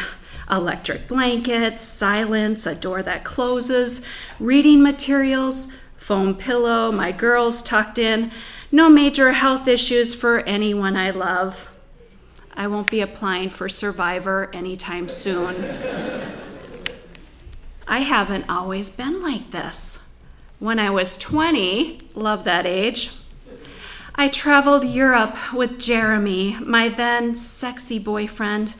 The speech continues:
my now sexy husband.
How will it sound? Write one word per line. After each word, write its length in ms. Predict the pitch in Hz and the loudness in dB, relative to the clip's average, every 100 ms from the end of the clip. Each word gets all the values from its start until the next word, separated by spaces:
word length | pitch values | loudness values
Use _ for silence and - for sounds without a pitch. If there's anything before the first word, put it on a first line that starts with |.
| - - - - | -16 -20 -20 -8
my 180 | 214 214 | 2 4
now 380 | 214 220 220 226 | 6 8 8 6
sexy 540 | - - 220 220 226 | 2 0 0 0 -2
husband. 640 | 214 214 214 226 220 226 | 0 0 0 -2 -2 -2